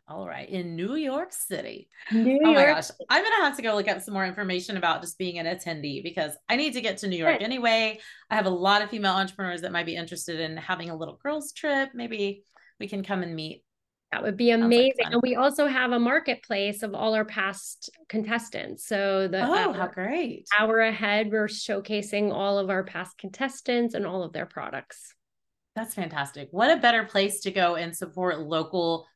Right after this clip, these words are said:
Speaker 1: local female-owned businesses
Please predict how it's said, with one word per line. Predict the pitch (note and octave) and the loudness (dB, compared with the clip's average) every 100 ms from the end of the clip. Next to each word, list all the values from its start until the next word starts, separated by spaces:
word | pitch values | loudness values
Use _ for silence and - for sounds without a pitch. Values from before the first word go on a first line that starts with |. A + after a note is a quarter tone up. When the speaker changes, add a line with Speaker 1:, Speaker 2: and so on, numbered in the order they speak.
| _ | _
Speaker 1:
local | E3+ G3+ G3 G3 F#3 F3 - _ | 2 4 4 4 4 0 -6 _
female-owned | A#3+ G#3+ G3 F#3+ F#3+ F#3+ F#3 F3+ F3+ _ | -2 0 0 0 0 0 0 -4 -10 _
businesses | F#3+ G#3+ G3+ G3 F#3 F3+ D#3+ D#3+ | -2 0 0 0 0 0 0 -2